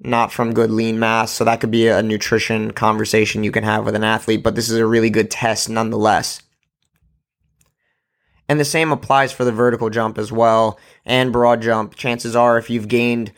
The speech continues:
weight but improved your power numbers, that is a good co-, um,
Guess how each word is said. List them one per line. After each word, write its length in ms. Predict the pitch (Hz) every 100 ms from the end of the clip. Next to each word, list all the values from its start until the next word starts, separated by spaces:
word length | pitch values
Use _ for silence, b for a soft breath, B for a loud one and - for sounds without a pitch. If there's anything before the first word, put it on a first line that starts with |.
| b b b
weight 480 | 113 123 123 117 - b -
but 140 | 123
improved 400 | 113 - 131 113
your 80 | 113
power 380 | - 113 117 113
numbers, 520 | 113 113 110 110 107
that 160 | 113
is 120 | 110 107
a 40 |
good 320 | 104 113 113
co-, 220 | - 117 -
um, 560 | 117 110 107 104 104